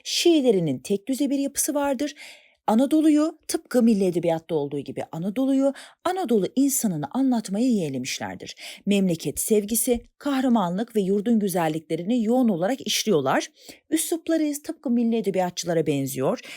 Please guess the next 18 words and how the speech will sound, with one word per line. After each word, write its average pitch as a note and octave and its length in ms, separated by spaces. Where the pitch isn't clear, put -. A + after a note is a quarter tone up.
Yalın, F3 540
açık, - 420
süsten - 500
uzak F3 380
bir D3 80
söyleyişe D#3 680
yönelmişler. B3 720
Şiiri D4 680
düz B3 300
yazıya G3+ 360
yaklaştırmışlardır. C#3+ 1200
Arkadaşlar G#3+ 540
şiirin C#4 580
düz C#4+ 200
yazıya A#3 300
yaklaştırılması A3+ 1000
ne A#3 120
demektir? C#3+ 520